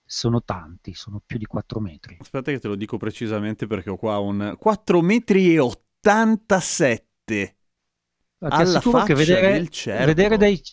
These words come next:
Speaker 1: dei cervi saltare in alto, praticamente paralleli alla, alla staccionata, e poi dall'altra parte per così in alto fa davvero tanta impressione.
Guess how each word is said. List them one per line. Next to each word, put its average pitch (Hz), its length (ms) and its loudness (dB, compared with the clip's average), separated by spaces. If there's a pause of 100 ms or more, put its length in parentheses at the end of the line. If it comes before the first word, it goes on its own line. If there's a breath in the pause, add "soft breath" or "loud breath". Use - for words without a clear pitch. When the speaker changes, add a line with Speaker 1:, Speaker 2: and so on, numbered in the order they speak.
Speaker 1:
dei 160 300 0
cervi 175 380 4
saltare 185 640 2
in 156 260 0
alto, 120 680 0
praticamente 156 440 0
paralleli 156 800 4
alla, 131 440 4
alla 127 220 0
staccionata, 127 560 -2
e 110 40 -6
poi 139 120 0
dall'altra 131 440 2
parte 135 440 0
per 113 160 -6
così 160 480 -2
in 160 100 2
alto 180 460 2
fa 127 240 0
davvero 135 440 0
tanta 127 220 -2
impressione. 113 560 -4